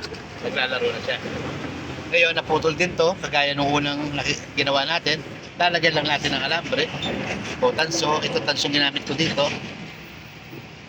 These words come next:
para hindi masyado matigas ang gina-, ang, ano, ang pagtali. Pag tinatali mo, hindi masyadong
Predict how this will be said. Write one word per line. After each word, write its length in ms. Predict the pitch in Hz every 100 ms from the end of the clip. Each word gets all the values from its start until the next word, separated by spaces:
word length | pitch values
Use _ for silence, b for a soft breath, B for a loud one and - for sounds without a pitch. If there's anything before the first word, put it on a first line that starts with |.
| - - - - - - - - - - - -
para 240 | 143 139
hindi 80 | 139
masyado 400 | 143 - 139 135
matigas 400 | 139 - - 139
ang 80 | 139
gina-, 320 | 139 123 135
ang, 80 | 139
ano, 160 | 131 131 - - - - - - - 139
ang 160 | 135
pagtali. 560 | - - 156 147 131 131 - - - - - - - - 131
Pag 80 |
tinatali 480 | 143 139 127 139 135
mo, 160 | 135 127
hindi 240 | 123 127
masyadong 480 | 123 131 120 127